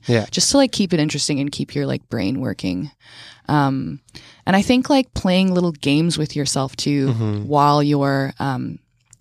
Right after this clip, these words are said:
Speaker 2: you know, if you're at a gig, that always really helps me. If I'm feeling a bit fatigued,
Speaker 1: Yeah.
Speaker 2: I'll just make a game out of it.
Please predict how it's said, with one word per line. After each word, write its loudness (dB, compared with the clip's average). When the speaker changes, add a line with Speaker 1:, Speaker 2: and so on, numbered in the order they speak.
Speaker 2:
you -2
know, 0
if -4
you're 0
at -2
a -4
gig, -4
that 4
always 2
really -2
helps -6
me. -4
If -6
I'm 0
feeling 0
a -2
bit -2
fatigued, -2
Speaker 1:
Yeah. 2
Speaker 2:
I'll 2
just -2
make -2
a -2
game -4
out -4
of -8
it. -4